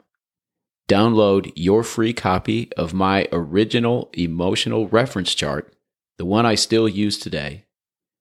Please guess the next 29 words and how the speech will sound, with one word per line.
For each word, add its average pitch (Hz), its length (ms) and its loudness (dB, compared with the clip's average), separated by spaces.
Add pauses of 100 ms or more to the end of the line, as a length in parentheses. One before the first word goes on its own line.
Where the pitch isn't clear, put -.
(280)
and 120 120 0
also 110 540 0 (240)
in 123 140 2
my 98 160 2
show - 320 0
notes 85 280 -4
for 95 200 -6
this 87 180 -2
episode, 80 640 -2 (260)
click 147 260 0
the 117 80 4
link 120 300 2
and 90 140 -2
watch 101 440 0
my 87 340 -4
famous 104 720 0 (220)
penny 131 260 2
experiment 92 640 -2
YouTube 101 440 -2
video, 76 500 -6 (480)
and 92 480 0 (400)
read 123 260 2
my 104 300 2
Abe 113 300 2
Forum 98 420 0
Hall 110 380 2
of 104 100 -2
Fame 107 380 0
thread 98 560 -2